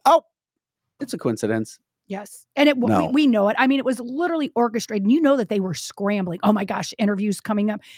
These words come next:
Speaker 2: Gotta get Joe Biden."
Speaker 1: It was hastily done.
Speaker 2: It was very hastily
Speaker 1: It was
Speaker 2: done.
Speaker 1: unorganized.
Speaker 2: Mm-hmm.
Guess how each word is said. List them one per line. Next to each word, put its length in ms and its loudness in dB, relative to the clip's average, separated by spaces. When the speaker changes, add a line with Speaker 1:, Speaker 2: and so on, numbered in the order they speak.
Speaker 2:
Gotta 220 2
get 180 -4
Joe 200 0
Biden." 340 0
Speaker 1:
It 40 6
was 120 4
hastily 440 2
done. 280 2
Speaker 2:
It 80 -4
was 140 -2
very 340 2
hastily 340 -2
Speaker 1:
It 20 2
was 80 4
Speaker 2:
done. 140 4
Speaker 1:
unorganized. 720 0
Speaker 2:
Mm-hmm. 400 -4